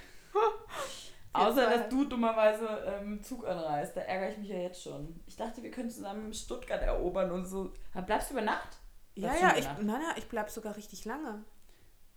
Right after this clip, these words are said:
Speaker 1: Bist, ah ja, dann können wir wenigstens noch Sonntag zusammen frühstücken und
Speaker 2: Ja,
Speaker 1: so.
Speaker 2: auf jeden Fall.
Speaker 1: Okay, Leute, wenn jemand tolle Ausgehtipps hat für Samstagabends nach der, ähm, Vogue Night, wo wir, Mascha und ich, noch einen trinken können.
Speaker 2: Also, du glaubst doch nicht ernsthaft, dass wir uns dann noch aufrappeln können.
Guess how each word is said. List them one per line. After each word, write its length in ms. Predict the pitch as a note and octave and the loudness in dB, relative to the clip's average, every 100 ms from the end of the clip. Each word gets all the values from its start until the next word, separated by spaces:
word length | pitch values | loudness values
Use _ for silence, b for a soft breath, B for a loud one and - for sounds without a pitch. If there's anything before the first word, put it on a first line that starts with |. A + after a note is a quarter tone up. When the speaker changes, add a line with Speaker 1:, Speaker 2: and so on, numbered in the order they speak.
| - - | -20 -20
Speaker 1:
Bist, 160 | - - - - | -18 -18 -20 -10
ah 140 | - B3+ | 0 4
ja, 140 | D4 | 4
dann 100 | D#4 | 4
können 220 | D4+ D#4+ | 4 4
wir 80 | E4 | 4
wenigstens 260 | G4 - - | 2 -4 -4
noch 100 | F4 | 0
Sonntag 280 | F4 F4 - | 0 0 -2
zusammen 240 | E4+ E4 | 0 0
frühstücken 460 | - D#4+ D#4 G#3+ C4+ | 2 0 0 -2 0
und 60 | |
Speaker 2:
Ja, 60 | E4 A#4 | 2 2
Speaker 1:
so. 60 | - | 2
Speaker 2:
auf 140 | - | -2
jeden 260 | - C4 F4+ | -4 -4 -6
Fall. 400 | - G#3+ G3 G3+ B B | -6 -6 -6 -8 B B
Speaker 1:
Okay, 340 | - - A#3+ - | -12 -2 2 4
Leute, 400 | F3+ F#3+ C#4 G3 | 10 10 8 2
wenn 140 | F#3+ A#3+ | 4 4
jemand 380 | A#3+ A#3+ A#3 - | 6 4 2 0
tolle 540 | - A#3 A#3 G3+ A3+ D#4 B B B | 8 8 10 8 6 0 B B B
Ausgehtipps 760 | F#3 A3+ C4 B3 A#3 G3+ F3+ - | 6 6 4 -2 -2 -2 -2 2
hat 120 | E3 | 2
für 140 | - E3+ | 2 -2
Samstagabends 960 | D#3 F#3+ - B3+ - E3 F#3 A#3 - | 2 0 0 -2 -2 0 2 2 0
nach 320 | F3 E3 F3 | 2 2 2
der, 380 | - G3 F#3+ - | 0 2 2 2
ähm, 420 | - F3 F3 F3 E3+ D#3+ | 2 4 4 2 -2 0
Vogue 320 | D#3+ G3+ - D#3+ | 2 2 0 -2
Night, 300 | D3 D3+ E3+ | 0 0 -2
wo 140 | E3 E3 | -6 -2
wir, 260 | G3+ B3+ | 0 0
Mascha 300 | G#3+ B3 - | 2 2 2
und 120 | A#3+ A3+ | -2 0
ich, 100 | B3 | 0
noch 140 | A#3+ | 2
einen 180 | - G3 | 2 2
trinken 360 | - B3+ - F3+ | 2 2 2 2
können. 220 | E3 F3 | 4 4
Speaker 2:
Also, 180 | C#4+ G#3+ | 0 -4
du 100 | A3 | -6
glaubst 300 | G3+ G3+ - | 0 0 0
doch 80 | G3+ | -2
nicht 220 | G3 - | -4 -4
ernsthaft, 340 | F#3+ G3 G3+ | -6 -6 -8
dass 160 | F#3+ F3+ | -10 -8
wir 80 | G3+ | -6
uns 120 | F#3+ | -6
dann 140 | F#3 G3+ | -6 -6
noch 140 | G3+ | -6
aufrappeln 540 | F3+ G3+ - F#3 F3+ F3+ | -6 -6 -8 -8 -8 -8
können. 280 | - F3+ | -10 -10